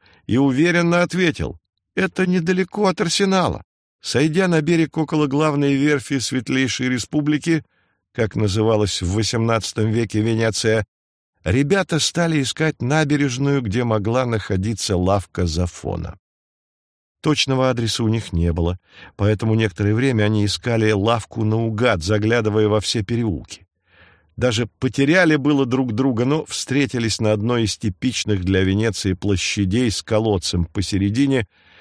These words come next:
которые неожиданно обнаруживаются в этом городе между тесно стоящими домами и для которых куда больше подошло бы название "пятачок", настолько они крохотные. На этой площади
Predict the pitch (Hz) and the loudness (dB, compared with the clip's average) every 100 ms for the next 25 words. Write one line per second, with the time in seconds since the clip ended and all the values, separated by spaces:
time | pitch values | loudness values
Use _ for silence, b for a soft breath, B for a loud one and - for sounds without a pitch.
0 | b b 117 110 120 117 113 110 104 117 | b b -4 0 0 2 2 2 2 0
1 | 110 113 110 117 104 110 110 95 107 107 | 0 0 0 0 0 2 0 0 0 0
2 | - 101 101 107 95 107 107 98 104 101 | 0 -2 0 0 0 0 2 2 0 0
3 | 92 92 117 107 107 95 107 107 95 - | -2 -2 -2 -2 -2 -2 0 0 0 -2
4 | 104 104 123 147 131 107 B B - 117 | -2 0 0 0 0 -2 B B -6 -2
5 | 117 117 123 113 123 107 - 127 135 123 | 0 0 0 -2 -2 -2 -4 -2 0 0
6 | 117 - 110 101 95 117 101 101 90 113 | -2 -2 -2 -2 0 0 2 0 2 0
7 | 117 110 98 - _ _ - 117 - 117 | 2 0 0 -6 _ _ -8 -6 -4 -6
8 | - 73 - - _ _ _ - 110 98 | -4 -6 -6 -16 _ _ _ -2 0 0
9 | - 113 101 101 98 92 - 95 - - | 0 -2 0 0 2 0 -2 -4 -4 -10
10 | - - - _ _ _ _ _ _ _ | -12 -16 -16 _ _ _ _ _ _ _
11 | _ - 117 160 170 160 180 196 - 175 | _ -4 0 2 2 0 2 2 2 0
12 | 180 | 0